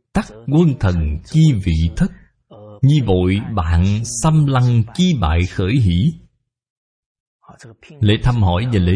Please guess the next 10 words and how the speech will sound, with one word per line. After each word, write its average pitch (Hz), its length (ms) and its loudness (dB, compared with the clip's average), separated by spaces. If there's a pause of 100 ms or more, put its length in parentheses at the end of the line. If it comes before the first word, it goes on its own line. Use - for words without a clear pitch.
triều 82 400 0
kiến 185 420 0
nếu 131 200 4
như 117 280 2
bị 92 80 2 (140)
phế 143 140 0 (140)
bỏ, 90 320 0 (1300)
giữa 113 580 2 (120)
quân 127 340 2
thần, 76 260 0